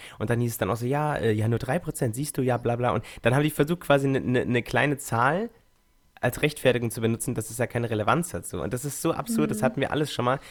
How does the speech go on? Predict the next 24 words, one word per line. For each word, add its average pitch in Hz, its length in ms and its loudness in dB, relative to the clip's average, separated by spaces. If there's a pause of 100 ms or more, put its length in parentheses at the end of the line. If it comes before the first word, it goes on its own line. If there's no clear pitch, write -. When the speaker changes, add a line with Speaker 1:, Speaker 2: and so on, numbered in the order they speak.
(160)
Speaker 1:
Jede 127 260 4
Speaker 2:
Man 170 40 2
hat 170 80 0
nicht 131 100 6
erwähnt, 135 80 6
Speaker 1:
Gerechtigkeitsbewegung 110 580 2
Speaker 2:
dass 117 80 4
es 123 60 0
vor 123 160 2
ein 190 100 -2
paar 196 220 -8
Jahren 196 180 -4
noch 190 160 -4
nicht 190 220 -8
mal 190 80 -6
ein 185 160 -6
Prozent 202 520 -8
war. 175 240 -8 (300)
Speaker 1:
Eben, 110 420 0
jede 139 260 2
Berecht-, 139 340 0
jede 139 560 2
Gerechtigkeitsbewegung, 123 1160 0 (360)
ähm, 117 540 2